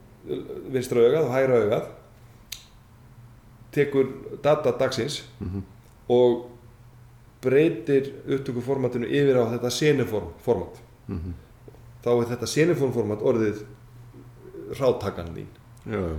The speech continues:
Speaker 1: Og að því að það er á því formati,
Speaker 2: Mm.
Speaker 1: þá geturðu merkt kameru A sem left, kameru B, eða þú veist, tvö sem right, og forritið, sem, að því það eru tímakóta synkaðar sem þú verður að vera,
Speaker 2: Mhm.
Speaker 1: þá geturðu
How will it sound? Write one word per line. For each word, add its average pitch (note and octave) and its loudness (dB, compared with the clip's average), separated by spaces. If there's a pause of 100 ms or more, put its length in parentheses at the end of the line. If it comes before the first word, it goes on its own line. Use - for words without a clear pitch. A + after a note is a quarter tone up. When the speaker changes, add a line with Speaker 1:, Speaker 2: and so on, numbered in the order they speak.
(400)
Speaker 1:
Og G#2+ 2
að A#2+ 0
því D3+ 2
að D3 4
það C#3+ 2
er C3 2
á A#2 -2
því E3+ -4
formati, C3 -2 (360)
Speaker 2:
Mm. F#2 -6 (600)
Speaker 1:
þá B2 -4
geturðu A2+ 0
merkt C#3 -2 (360)
kameru A#2+ 0
A A2 0
sem A2 -8
left, - -8 (380)
kameru G#1+ -8 (340)
B, G#2+ -10
eða G2 -6
þú F#2 -14
veist, - -8
tvö G#2+ -4
sem G2+ -8 (180)
right, F2+ -4 (960)
og A#2 4 (560)
forritið, C3 0
sem, C3+ -8
að B2 -2
því B2 -4
það A2+ 0
eru A2 -6
tímakóta C3+ -6
synkaðar C#3 -6
sem C#3 -10
þú A#2 -6
verður A#2 -2
að - -4
vera, C#3+ -2 (300)
Speaker 2:
Mhm. F#2+ -8 (1080)
Speaker 1:
þá A#2+ -6
geturðu A#2 0